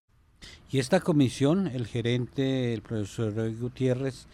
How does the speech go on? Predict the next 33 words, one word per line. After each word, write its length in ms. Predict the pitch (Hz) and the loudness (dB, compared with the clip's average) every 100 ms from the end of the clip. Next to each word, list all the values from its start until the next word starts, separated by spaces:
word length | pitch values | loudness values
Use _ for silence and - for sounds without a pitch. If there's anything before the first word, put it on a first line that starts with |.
| - - - - | -20 -20 -20 -8
el 180 | 104 98 | -8 -4
técnico 520 | - 127 131 123 127 | 2 6 6 4 2
Hernán 240 | 107 104 | 0 2
Darío 280 | 101 101 110 | 2 2 0
Herrera 280 | 113 117 120 | 0 -2 0
y 60 | 117 | -2
el 80 | |
presidente 640 | 107 98 85 101 98 95 113 | -4 -6 -4 -2 -2 -2 -6
Tulio 320 | - 104 98 | -4 0 0
Mario 260 | 104 117 123 | 0 -2 -2
Castrillón, 540 | 127 - 135 127 135 127 - - - - - - | -4 -2 0 0 0 -4 -20 -20 -20 -20 -12 -2
fueron 300 | 117 139 143 | 4 6 6
los 100 | 120 | 4
encargados, 600 | 113 - 104 123 120 117 | -2 -2 -2 0 0 0
lo 120 | 107 | -2
dice 340 | 104 104 127 | -2 -2 -2
él, 200 | 123 107 | -2 -2
de 260 | 110 120 117 120 | 2 2 0 0
las 300 | 113 107 - | 0 0 -2
contrataciones 1080 | 117 104 - 104 - 95 143 135 101 78 - - - | 0 0 -2 -4 -4 -2 2 2 2 -4 -14 -20 -6
y 100 | 131 | -6
que 160 | 123 135 | -2 -2
están 300 | 113 127 127 | 0 0 2
en 120 | 143 | 4
la 100 | 123 | 4
búsqueda. 480 | 131 143 - 120 117 | 4 2 0 -2 0
¿Y 100 | 139 | 0
para 240 | 131 143 | 2 0
qué 140 | - 170 | 0 -2
posiciones 600 | 185 165 127 156 151 151 | -2 -4 -2 0 0 0
le 100 | 139 | 0
faltarían, 640 | 120 113 110 127 123 110 | -2 -2 -2 0 0 -2
profesor? 480 | - 107 95 101 | -6 -6 -6 -6